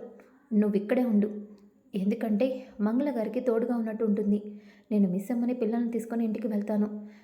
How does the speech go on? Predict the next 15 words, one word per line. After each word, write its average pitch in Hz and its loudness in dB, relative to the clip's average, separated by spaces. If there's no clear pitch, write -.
మిస్సమ్మ 233 -2
తలకి 214 -4
కూడా 233 -2
గాయమైంది 220 -2
కదా, 208 -2
తను 254 0
కూడా 277 -2
రెస్ట్ 196 -4
తీసుకోవాలి 226 -6
కదా." 208 -4
"అది 208 -2
కాదండి, 226 -2
నేను 220 -2
కాసేపు." 226 -2
"మిస్సమ్మ, 208 0